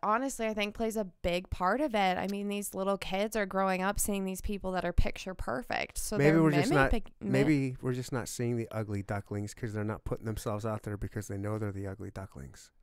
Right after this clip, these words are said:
Speaker 1: That's true. That could be it too. I'm just saying it's not as prevalent as it used to be. Like, it was a known thing back in the day, like,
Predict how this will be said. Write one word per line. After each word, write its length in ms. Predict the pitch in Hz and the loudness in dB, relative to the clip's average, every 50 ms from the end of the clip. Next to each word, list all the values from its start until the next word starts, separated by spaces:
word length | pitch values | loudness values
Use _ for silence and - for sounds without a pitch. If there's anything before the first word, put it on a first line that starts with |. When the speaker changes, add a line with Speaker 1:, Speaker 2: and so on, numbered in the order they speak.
| _ _ - | _ _ -10
Speaker 1:
That's 240 | - 208 - - - | -8 -8 -8 -8 -10
true. 320 | - 240 233 247 247 214 208 - | -8 -6 -6 -8 -8 -10 -8 -2
That 180 | - 214 - | -2 -2 0
could 160 | - 277 285 254 | 0 -2 -2 0
be 140 | 311 330 | 2 2
it 140 | 330 320 - | 2 2 0
too. 220 | - - 349 311 - - - | -2 0 0 0 0 2 4
I'm 220 | 214 233 254 269 | 4 4 4 4
just 260 | 269 302 294 277 - | 0 -2 -2 -2 -4
saying 560 | - 247 240 262 269 277 285 294 311 311 311 - - - - _ _ _ _ _ _ _ _ _ _ _ - | -4 -2 -2 -2 -4 -4 -6 -8 -8 -12 -14 -16 -18 -20 -20 _ _ _ _ _ _ _ _ _ _ _ -6
it's 260 | - 214 202 - - | -6 -6 -6 -6 -6
not 460 | 208 202 202 196 196 202 202 202 - _ _ _ _ _ _ _ _ - - | -2 0 2 4 4 2 2 0 -6 _ _ _ _ _ _ _ _ -2 0
as 200 | 196 190 185 - | 0 0 0 -2
prevalent 600 | - - - 196 185 180 190 202 220 226 - - | -4 -2 -2 -2 -2 -2 -2 -4 -4 -4 -4 -6
as 160 | - 185 185 190 | -8 -8 -8 -8
it 100 | - - | -8 -10
used 340 | - - - - - - - | -10 -12 -12 -10 -10 -10 -10
to 60 | - | -8
be. 220 | - - - - 208 214 | -8 -6 -8 -8 -6 -2
Like, 180 | 233 233 - | -2 0 2
it 180 | 247 269 233 - | 2 0 0 0
was 240 | 247 269 277 254 269 | 0 0 2 4 4
a 80 | 262 | 2
known 400 | 247 226 220 220 220 226 220 220 | 2 4 2 4 2 2 0 -2
thing 300 | - 208 196 196 185 185 | 0 0 0 0 0 0
back 240 | 180 185 170 180 - | 2 2 2 2 0
in 80 | 208 185 | -4 -4
the 120 | 180 170 | -4 -4
day, 240 | 170 175 170 160 156 | -2 -2 -2 -2 -2
like, 200 | 160 160 165 | -4 -6 -6